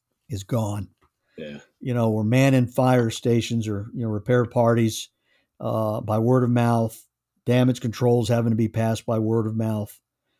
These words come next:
Speaker 1: Casualty issues are being passed by word of mouth. And I was luckily, uh, back aft by the aft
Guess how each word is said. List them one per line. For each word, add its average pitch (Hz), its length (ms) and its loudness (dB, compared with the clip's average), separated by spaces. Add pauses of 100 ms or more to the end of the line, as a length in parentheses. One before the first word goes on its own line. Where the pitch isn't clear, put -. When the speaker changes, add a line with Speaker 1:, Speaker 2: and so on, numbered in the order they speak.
(440)
Speaker 1:
Casualty 127 920 4 (760)
issues 135 560 4
are 131 80 4
being 127 240 4
passed 131 320 2
by 127 120 4
word 127 260 4
of 120 60 2
mouth. 123 360 2
And 117 100 0
I 120 100 2
was 117 180 2
luckily, 127 640 2 (140)
uh, 107 380 -10 (460)
back 120 360 2
aft 123 300 2
by 120 160 2
the 117 180 2
aft 120 260 -2